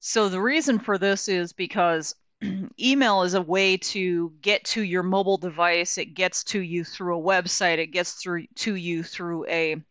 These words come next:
desktop client like Outlook.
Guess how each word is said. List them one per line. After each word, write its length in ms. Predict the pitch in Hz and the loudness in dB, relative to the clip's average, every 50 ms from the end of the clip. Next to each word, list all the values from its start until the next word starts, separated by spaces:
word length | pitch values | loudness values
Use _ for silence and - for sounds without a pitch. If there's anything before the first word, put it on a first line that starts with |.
| _ _ _ _ _ _ _ _ _ _ _ _ _ _ _ _ _ - 180 | _ _ _ _ _ _ _ _ _ _ _ _ _ _ _ _ _ -6 0
desktop 480 | 165 208 196 202 - - - - - - | 2 2 2 2 2 2 2 0 0 0
client 420 | - 202 196 180 175 165 131 - | -2 0 2 2 4 2 0 0
like 240 | 170 170 160 156 - - | 2 2 2 2 2 2
Outlook. 480 | 170 185 185 - 175 165 151 - - | 2 2 2 2 2 0 0 0 -4